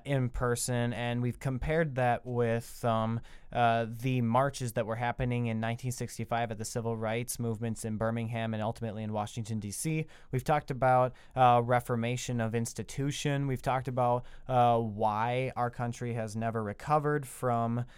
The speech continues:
uh, uh, from our unfortunate foundations. Um, so going forward,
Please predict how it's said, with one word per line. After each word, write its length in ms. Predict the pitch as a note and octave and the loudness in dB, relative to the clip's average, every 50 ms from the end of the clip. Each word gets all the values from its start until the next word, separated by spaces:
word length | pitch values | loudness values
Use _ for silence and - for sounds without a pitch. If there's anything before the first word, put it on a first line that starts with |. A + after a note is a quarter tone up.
| - D3+ B2+ | -18 -12 -6
uh, 20 | B2 | -2
uh, 680 | A#2+ A#2 A2+ A2 G#2 F#2+ - - - C3+ B2 A2+ A2 | 0 0 0 0 -2 -4 -8 -6 -4 -2 -2 -2 -2
from 340 | - - - B2+ A#2+ A#2 A#2 | -4 -4 -4 -2 -2 0 0
our 180 | A2+ A2+ A2+ - | 0 -2 -2 -4
unfortunate 960 | - B2 A#2+ A#2+ A2+ - - A#2 A#2 A2+ - - - A#2+ A#2 A2+ A2 G#2+ - | -4 -6 -6 -6 -6 -4 -2 -2 -2 -2 -4 -6 -6 -6 -4 -4 -4 -6 -8
foundations. 1000 | - - A#2 A2 A2 A2 G#2+ B2+ C3+ D3 D3+ - - E3 D#3+ E3 F3 F3 - - - - - - - - - - | -8 -6 -6 -4 -4 -4 -4 -4 -4 -4 -4 -4 -4 -4 -4 -4 -4 -6 -8 -10 -12 -16 -20 -20 -20 -16 -8 -4
Um, 640 | B2 B2 A#2 A#2 A2+ A2+ A#2 A#2 A2+ A2+ A2+ A#2+ A#2+ | 0 0 2 2 0 0 -2 -2 -4 -4 -4 -6 -6
so 500 | - - - D3 C#3+ C#3 C#3 C#3 C#3 C3 | -6 -4 0 2 2 4 2 2 0 -2
going 440 | B2+ D#3+ F3 G#3+ A3+ B3 B3+ A3+ F3 | 0 2 2 2 2 2 0 0 -2
forward, 760 | - - - - F#3 F#3+ F#3+ F#3 D#3+ B2 A#2+ A#2+ B2 C3 | -4 -6 -6 -2 0 2 2 2 2 2 2 2 2 0